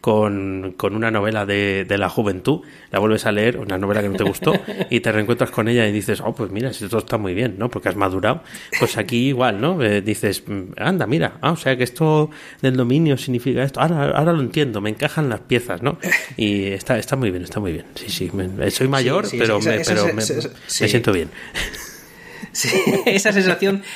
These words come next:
Speaker 2: es, por un lado, lo que acabas de decir, bonita, porque ves qué tal, y por otro dices, "Madre de Dios, que estoy madurando y me gustan hasta las cosas complicadas".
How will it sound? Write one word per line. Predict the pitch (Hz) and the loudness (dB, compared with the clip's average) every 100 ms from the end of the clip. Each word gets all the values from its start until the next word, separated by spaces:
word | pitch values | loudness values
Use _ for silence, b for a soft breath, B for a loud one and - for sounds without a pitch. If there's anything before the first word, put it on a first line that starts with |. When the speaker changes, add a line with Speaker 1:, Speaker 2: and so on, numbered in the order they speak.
| B | B
Speaker 2:
es, | 170 185 | 0 2
por | 175 135 - 160 160 | 0 -4 -2 2 4
un | 214 | 4
lado, | 208 147 | 4 4
lo | 135 | 2
que | 139 | 2
acabas | 180 151 | 0 2
de | |
decir, | 139 139 | 2 2
bonita, | 127 135 185 190 175 | 4 2 2 2 0
porque | 147 127 | 2 2
ves | 139 147 | 2 2
qué | 135 | 2
tal, | 156 | 2
y | |
por | 139 | 2
otro | 135 127 | 0 0
dices, | 113 | 0
"Madre | 117 135 180 | 0 0 2
de | |
Dios, | 180 175 143 B B - | 2 2 -2 B B -2
que | |
estoy | - 147 | 0 2
madurando | 151 143 143 147 139 | 2 2 2 4 2
y | |
me | 127 | 2
gustan | 127 135 143 | 0 2 0
hasta | 135 | 0
las | 123 117 | -2 -2
cosas | 131 127 | -2 -2
complicadas". | 127 120 123 120 95 - | -2 0 0 2 0 -4